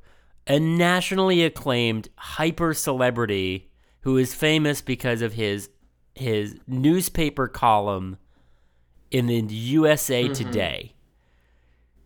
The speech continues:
Speaker 1: Everyone, played by Richard Gere.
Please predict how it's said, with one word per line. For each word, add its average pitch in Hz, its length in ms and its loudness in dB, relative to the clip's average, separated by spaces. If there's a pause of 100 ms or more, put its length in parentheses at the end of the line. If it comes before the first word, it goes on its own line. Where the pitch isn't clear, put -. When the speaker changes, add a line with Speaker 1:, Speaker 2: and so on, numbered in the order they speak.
(520)
Speaker 1:
Everyone, 156 1000 6
played 170 320 4
by 135 120 6
Richard 123 480 -2
Gere. 82 280 -6